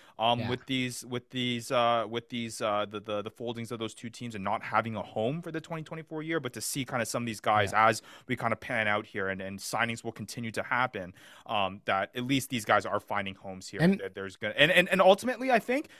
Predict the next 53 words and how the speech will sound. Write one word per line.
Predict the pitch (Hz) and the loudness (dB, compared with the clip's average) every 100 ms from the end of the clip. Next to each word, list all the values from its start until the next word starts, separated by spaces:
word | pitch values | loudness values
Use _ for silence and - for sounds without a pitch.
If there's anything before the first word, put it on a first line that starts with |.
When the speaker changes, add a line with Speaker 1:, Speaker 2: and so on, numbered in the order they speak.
| - _ _ - | -20 _ _ 2
Speaker 1:
it's | 156 139 | 2 4
making, | 151 165 208 | 2 2 0
like | 175 196 | -2 -4
you | |
said, | 196 196 160 | 0 2 2
Matt, | 120 123 | 2 0
a | 123 | 0
lot | 123 123 | 2 2
of | 139 | 2
these | 139 | -4
teams | - 147 147 | -8 -6 -6
better. | 131 139 107 82 | 4 6 6 4
There | 107 107 | 0 2
are | |
a | 113 | 2
lot | 117 127 | 2 2
of | 135 | 0
players | - 123 120 | 0 -2 0
that | 120 | -4
are | |
going | 107 120 117 | -4 -6 -6
to | 135 | 0
different | 127 123 | 2 4
Speaker 2:
Yeah. | 123 120 | 4 2
Speaker 1:
sides | 110 - | -2 -4
here | 131 120 | -4 -2
that | 113 | 0
are | 101 | -2
kind | - 117 113 | -4 -2 -2
of, | 107 - - - | -4 -14 -20 -8
you | 113 | -4
know, | |
filling | 110 - 123 123 | -2 0 0 0
the | 120 | -4
gaps | 107 107 110 - | 0 2 2 0
here, | - 139 | -4 -2
and | 113 | -2
it | 101 | -4
should | - 107 | -8 -10
be | 113 | -10
interesting | 101 - 95 - 95 | -10 -8 -8 -8 -12
when, | 95 95 98 | -12 -12 -12
when | 95 | -12
we | 95 | -6
get | 101 | -6
into | 92 - | -6 -10
these, | 98 95 - | -16 -14 -8
uh, | 92 | -8
these | 90 98 | -8 -12
teams | - 104 95 | -12 -14 -10
here, | 95 | -10
this | 90 - - | -10 -12 -10
early, | 101 95 92 | -8 -8 -12